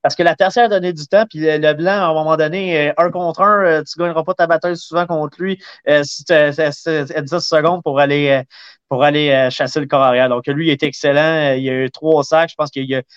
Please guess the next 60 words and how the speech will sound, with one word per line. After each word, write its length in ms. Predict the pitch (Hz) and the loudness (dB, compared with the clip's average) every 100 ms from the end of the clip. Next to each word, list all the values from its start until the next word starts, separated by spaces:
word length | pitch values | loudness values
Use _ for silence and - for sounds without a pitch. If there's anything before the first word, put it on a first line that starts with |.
| - _ | -20 _
environ 380 | - 131 139 151 | -6 -2 0 0
neuf 160 | 135 139 - | 0 -2 -2
plaqués, 400 | 120 110 131 131 | -6 -6 -6 -4
là. 160 | 120 | -6
Donc, 260 | 117 113 113 120 | -8 -10 -10 -10
euh, 160 | 110 110 | -8 -8
il 60 | |
y 140 | 117 123 | -8 -6
a 120 | 123 _ _ - | -6 _ _ -14
plusieurs 320 | 143 156 147 | -2 -2 -2
plaqués 240 | 135 143 | -6 -8
pour 180 | 139 131 | -12 -4
perte. 220 | - 160 | 0 0
Il 20 | 143 | -2
était 140 | 143 | -10
tout 100 | 165 | -10
le 40 | |
temps 160 | 151 185 | 0 4
rendu 220 | 160 151 | 4 0
dans, 140 | 170 143 _ - _ 135 | -6 -6 _ -20 _ -8
dans 60 | |
le 40 | 139 | -4
champ 140 | 151 | 0
arrière. 400 | 147 139 151 185 _ - | 2 2 2 2 _ -4
Mais 100 | 143 | -4
ça, 140 | - | -2
ça 100 | 175 | -2
a 20 | 151 | -2
été 180 | 143 | -2
grâce 240 | 143 160 151 | 0 0 -2
au 60 | |
travail 300 | - 131 139 | -2 0 0
de 40 | 135 | -2
la 80 | 123 | -4
tertiaire, 360 | 127 - 143 | -6 -4 -4
justement, 400 | 127 - 120 127 | -4 -6 -8 -8
qui 180 | 131 120 | -10 -8
a, 80 | 113 | -10
qui, 260 | - 127 - | -10 -14 -12
qui 100 | - | -4
lui 100 | 147 | 0
a 60 | 156 | 2
permis, 360 | 165 147 180 _ - - | 2 0 -4 _ -20 -6
euh, 80 | 123 | -2
d'acheter 280 | 127 - 139 | -2 -2 -8
du 100 | 131 | -6
temps 120 | 147 | -4
pour 100 | 135 | -2
aller 100 | 120 | -2
cha-, 180 | 120 131 135 151 | -4 -6 -6 -6
effectuer 380 | 135 131 - | -6 -6 -4
des 100 | 135 | -4
gros 200 | 117 120 | -2 -4
jeux 140 | 117 123 | -2 -4
dans, 160 | 113 | -4
dans, 140 | 110 107 | -6 -8
dans 80 | 107 | -10
le 60 | |
champ 140 | - 98 | -8 -8
arrière. 220 | 95 | -8